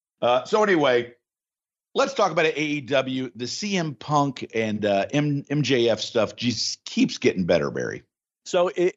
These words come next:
Speaker 2: it is sad that there are groups of people out there that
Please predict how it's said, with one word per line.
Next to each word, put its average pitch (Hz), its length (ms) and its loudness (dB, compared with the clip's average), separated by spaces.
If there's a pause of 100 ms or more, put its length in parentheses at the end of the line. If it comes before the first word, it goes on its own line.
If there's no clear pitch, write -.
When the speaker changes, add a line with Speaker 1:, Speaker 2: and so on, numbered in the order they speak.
Speaker 2:
it 165 160 2
is 208 160 0
sad 117 720 2
that 107 220 0
there 104 200 -2
are 101 100 -2
groups 110 400 -8
of 113 180 -2
people 113 360 0
out 95 260 2
there 98 340 4
that 90 280 2